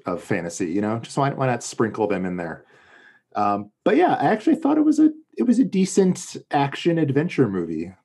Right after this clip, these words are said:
There was a, there was a lot of action, and I'll, I'll say more about that when we get to successes and failures. But, um, and then, well, also when we talk about themes, but, uh, yeah, I think,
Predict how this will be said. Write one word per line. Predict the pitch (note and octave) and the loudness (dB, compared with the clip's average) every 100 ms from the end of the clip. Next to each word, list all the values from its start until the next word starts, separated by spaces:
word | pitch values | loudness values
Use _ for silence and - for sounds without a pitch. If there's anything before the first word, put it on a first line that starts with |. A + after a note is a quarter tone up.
| - | -2
There | A#2+ | 2
was | B2+ B2+ | 2 0
a, | |
there | - A2+ | 0 0
was | A#2 | 2
a | |
lot | B2 A2 | 2 0
of | G#2 | 0
action, | G2+ - A2+ G#2 | -2 -2 -2 0
and | G2+ | 0
I'll, | G#2 - | -2 -2
I'll | B2 | -4
say | C3 D#3+ C#3 | 0 2 2
more | A2+ A#2 | 2 0
about | G#2 G2 | 0 -2
that | G2+ F#2+ | -2 -4
when | - | -4
we | G2 | -4
get | F#2+ | -4
to | F#2 | -6
successes | G2 - F#2+ - F2 | -12 -8 -6 -6 -6
and | F2+ F2 | -6 -6
failures. | F#2 F#2 F2+ F2+ - - - _ | -4 -2 -2 -2 -6 -14 -20 _
But, | G#2 G2+ G#2 | -4 -4 -4
um, | G2+ G2 F#2 F2+ - _ _ _ _ _ _ _ _ - - - - | -6 -4 -6 -8 -14 _ _ _ _ _ _ _ _ -20 -20 -20 -10
and | D#3 D3+ | -4 -2
then, | D3 C#3+ C#3+ - - _ | 0 -2 -4 -12 -20 _
well, | B2+ B2 A#2+ - | -4 -4 -4 -8
also | - C3 C3 | -4 -2 -2
when | G#2+ | -4
we | G2+ | -4
talk | G#2 F#2 | -4 -4
about | F#2+ F#2 - | -6 -8 -6
themes, | A2 F#2+ F2 E2+ - - - _ | -4 -4 -6 -10 -16 -18 -20 _
but, | - F#2+ F2+ | -4 -4 -2
uh, | E2+ E2+ E2+ - - _ _ _ - | -6 -6 -8 -10 -20 _ _ _ -2
yeah, | G#4 - - _ - | 0 0 -4 _ -6
I | E3 | -4
think, | - C4 - | -4 -6 -6